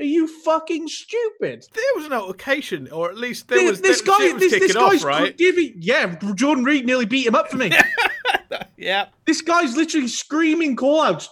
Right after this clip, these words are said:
Speaker 1: of what we're doing last map. I'm like, "Are you fucking serious?"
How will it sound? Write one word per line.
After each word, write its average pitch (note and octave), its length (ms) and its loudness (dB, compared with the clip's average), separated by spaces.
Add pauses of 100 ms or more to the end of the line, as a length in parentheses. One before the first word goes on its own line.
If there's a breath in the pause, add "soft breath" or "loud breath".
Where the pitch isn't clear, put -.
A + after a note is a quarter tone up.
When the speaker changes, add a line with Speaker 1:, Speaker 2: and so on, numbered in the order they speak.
(100)
Speaker 1:
of A#3 140 -2
what C#4+ 220 2
we're C#4 140 0
doing B3 500 -4 (200)
last B3+ 400 0
map. B3+ 340 -2 (680)
I'm C#4 120 0
like, D4+ 200 0
"Are D4+ 40 -4
you D4+ 160 0
fucking E4 380 -4
serious?" E4+ 680 0